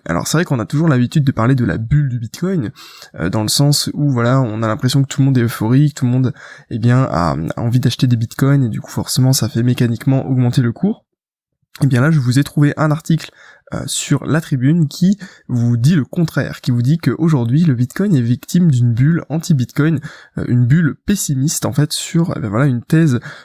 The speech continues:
euh, comment dire, euh, comme quoi le Bitcoin ce serait pas bien, et cetera. Alors je vais vous citer un grand nombre de critiques qu'on adresse au Bitcoin. Tout d'abord,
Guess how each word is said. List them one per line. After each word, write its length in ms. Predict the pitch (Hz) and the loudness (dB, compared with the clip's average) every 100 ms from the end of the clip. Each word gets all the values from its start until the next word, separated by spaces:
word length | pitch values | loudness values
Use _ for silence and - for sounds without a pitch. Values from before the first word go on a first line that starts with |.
| _ - | _ -10
euh, 220 | - 80 - | -8 -8 -4
comment 200 | 135 131 | -2 0
dire, 200 | 131 151 | 2 2
euh, 160 | 120 117 110 | 0 -4 -2
comme 120 | 123 | 0
quoi 120 | 135 | 2
le 80 | 143 | 2
Bitcoin 340 | 123 117 165 | 0 0 0
ce 140 | 160 160 | 0 -2
serait 160 | - | -4
pas 140 | - 117 | -2 0
bien, 320 | 123 139 147 | 2 2 2
et 40 | 131 | 0
cetera. 380 | - 131 104 - _ - | -2 -2 -4 -6 _ -6
Alors 260 | 117 110 | -4 0
je 80 | 135 | 2
vais 60 | 131 | 4
vous 80 | |
citer 400 | 135 - 143 180 190 - - _ | 2 2 2 0 -2 -12 -20 _
un 120 | 107 | -8
grand 300 | 117 123 165 | -2 2 2
nombre 260 | 208 190 139 | 2 2 2
de 100 | 127 | 0
critiques 600 | - - 170 - - - | 0 -2 -2 -4 -8 -6
qu'on 160 | - 135 | -2 0
adresse 400 | 131 147 165 - | 2 2 0 -2
au 100 | 151 | -2
Bitcoin. 380 | 127 117 185 202 | -2 -2 -2 -2
Tout 100 | - | -2
d'abord, 340 | 120 139 156 | -2 0 -2